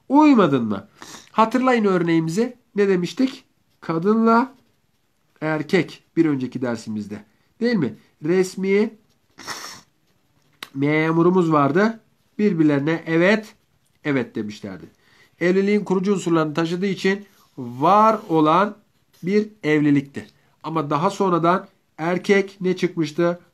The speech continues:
Akıl hastası çıkmıştı. Ve demiştik ki akıl hastaları evlenemez öğretmenim. Bu uyulması zorunlu bir kural. Bunun aksini kararlaştıramayız. O zaman ne olacak?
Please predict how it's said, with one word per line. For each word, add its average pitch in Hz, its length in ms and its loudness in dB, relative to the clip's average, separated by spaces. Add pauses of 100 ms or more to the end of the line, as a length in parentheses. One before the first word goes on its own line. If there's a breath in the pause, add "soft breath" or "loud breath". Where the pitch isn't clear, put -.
(100)
Akıl 175 540 0 (200)
hastası 143 720 -6 (180)
çıkmıştı. 170 680 -4 (220 loud breath)
Ve 151 120 0
demiştik 180 440 -2
ki 131 200 -2 (280 soft breath)
akıl 143 260 -4
hastaları 165 680 0 (160)
evlenemez 123 800 -2
öğretmenim. 151 680 -2 (360 loud breath)
Bu 208 320 4
uyulması 147 520 2
zorunlu 135 440 0
bir 208 160 4
kural. 143 280 0 (440 loud breath)
Bunun 156 240 2
aksini 185 460 -2
kararlaştıramayız. 143 1080 2 (300)
O 185 120 0
zaman 135 400 0
ne 147 40 0
olacak? 214 600 4